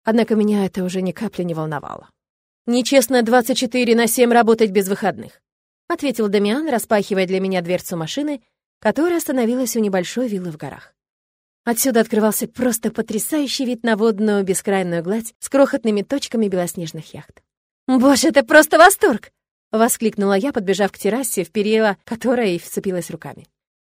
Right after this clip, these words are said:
"Иначе бы я просто оторвалась от земли и улетела туда, в эту лазурную высь, пропитанную средиземноморским солнцем и ароматом моря".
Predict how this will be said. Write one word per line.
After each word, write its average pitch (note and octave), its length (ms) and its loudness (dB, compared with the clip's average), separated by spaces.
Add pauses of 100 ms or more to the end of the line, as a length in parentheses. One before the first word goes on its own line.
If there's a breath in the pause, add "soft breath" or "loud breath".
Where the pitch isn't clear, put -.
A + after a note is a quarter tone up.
(200)
"Иначе A#3 420 0
бы C4+ 100 0
я C4+ 120 2
просто C4 300 2
оторвалась B3 520 0
от A#3+ 120 0
земли A#3 240 0
и C#4+ 40 0
улетела A3+ 400 0
туда, A3 360 -4 (340)
в D#4+ 80 -4
эту C4+ 180 2
лазурную A3 540 2
высь, C4 220 -4
пропитанную G3+ 520 -2
средиземноморским F#3 840 -2
солнцем G#3+ 480 -4
и - 20 -4
ароматом D3+ 460 -6
моря". - 260 -16